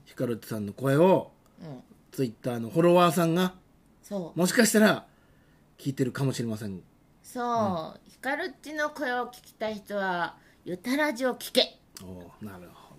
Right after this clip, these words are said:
Speaker 1: ど。<laughs> そんなわけで、じゃあ、そんな方、
Speaker 2: うん。はい。
Speaker 1: あと、まあね、このラジオ聞いてる方で、まだゆたカフェに来た時ないという方に、何かゆたカフェのいいところ、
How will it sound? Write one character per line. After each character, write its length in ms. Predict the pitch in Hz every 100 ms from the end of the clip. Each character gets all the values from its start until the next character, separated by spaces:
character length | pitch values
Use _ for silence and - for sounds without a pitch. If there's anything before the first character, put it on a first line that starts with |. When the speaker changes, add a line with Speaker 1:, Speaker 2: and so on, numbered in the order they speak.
| -
Speaker 1:
ど。 80 | - _ - - _ -
<laughs> 0 |
そ 160 | - -
ん 60 | 151 233 -
な 80 | 175
わ 100 | 143
け 140 | 135
で、 340 | 135 151 117 - - - - -
じ 60 |
ゃ 40 | 147
あ、 20 |
そ 140 | 220
ん 80 | 247
な 120 | 240
方、 480 | 220 233 220 202 - - _ -
Speaker 2:
う 40 |
ん。 40 | 190
は 40 |
い。 120 | 165 -
Speaker 1:
あ 100 | 147
と、 920 | 165 151 147 139 139 135 131 127 127 _ - - - _ _
ま 200 | 185 160
あ 40 | 113
ね、 140 | 139
こ 120 | -
の 120 | 135 123
ラ 160 | 123
ジ 100 | 123
オ 80 | 120
聞 140 | 123
い 20 | 117
て 100 | 120
る 120 | 117
方 340 | 117 107 107
で、 200 | 131 156
ま 140 | 117 113
だ 200 | 104 101
ゆ 100 | 101
た 140 | 113
カ 140 | - 113
フ 100 | 120
ェ 20 |
に 120 | 110
来 120 | 101 -
た 120 | 123
時 200 | 117 117
な 220 | 107 135
い 100 | 139
と 100 | -
い 60 | 107
う 40 |
方 300 | - - 101
に、 340 | 101 143 110 - _ _ _ _ _ _ _ _ _ _ _
何 200 | 135 139
か 100 | -
ゆ 140 | 107 110
た 120 | 139
カ 140 | 151
フ 80 | 135
ェ 60 | 135
の 400 | 135 139 131 -
い 160 | 143 165
い 40 |
と 100 | 143
こ 160 | - 110
ろ、 200 | 73